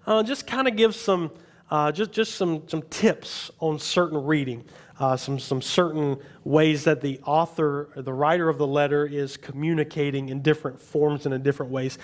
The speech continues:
just to give you some things to look out for. So next week when we come back together,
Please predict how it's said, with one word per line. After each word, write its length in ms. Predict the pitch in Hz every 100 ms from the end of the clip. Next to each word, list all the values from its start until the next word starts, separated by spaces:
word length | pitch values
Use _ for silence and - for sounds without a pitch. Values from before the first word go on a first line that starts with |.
| -
just 200 | - 277
to 60 | 214
give 200 | 190 196
you 80 | 190
some 160 | -
things 320 | 156 160 151 -
to 80 |
look 240 | 135 135 139
out 200 | 127 135
for. 280 | - 123 - - - - -
So 140 | -
next 240 | 240 285 269
week 180 | 254
when 140 | 208 190
we 80 | 175
come 200 | 202 196
back 180 | 190
together, 540 | - 143 170 156 143